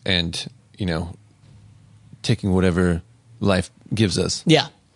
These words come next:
Speaker 2: Yep, yep, yep, yep, yep, yep, yep.
Speaker 1: So there's that. But it looks really cool.
Speaker 2: Yeah.
Speaker 1: Does it say the price?
Speaker 2: Uh, eight hundred dollars, and I, I don't know if that is for,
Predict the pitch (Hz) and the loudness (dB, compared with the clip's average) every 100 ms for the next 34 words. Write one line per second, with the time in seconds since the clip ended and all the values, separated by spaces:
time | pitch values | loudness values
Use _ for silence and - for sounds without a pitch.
0 | _ - 151 - - - - - - - | _ -2 0 0 -8 -12 -14 -16 -18 -20
1 | - - 156 - - 156 127 113 - 110 | -20 -4 -4 -4 -2 0 0 -2 -6 0
2 | 131 160 165 160 - 135 101 127 92 - | 2 2 2 2 4 4 4 2 2 0
3 | - 233 185 110 - 113 107 95 - 101 | 4 4 4 2 2 4 2 0 0 0
4 | 113 - - - - - 175 208 208 214 | 0 -4 -18 -20 -2 0 4 6 6 6
5 | 196 196 202 180 - 151 147 143 139 - | 6 6 6 4 2 4 6 4 2 2
6 | 156 175 175 180 160 175 156 147 - 156 | 4 6 6 6 4 4 6 4 4 4
7 | 143 | 4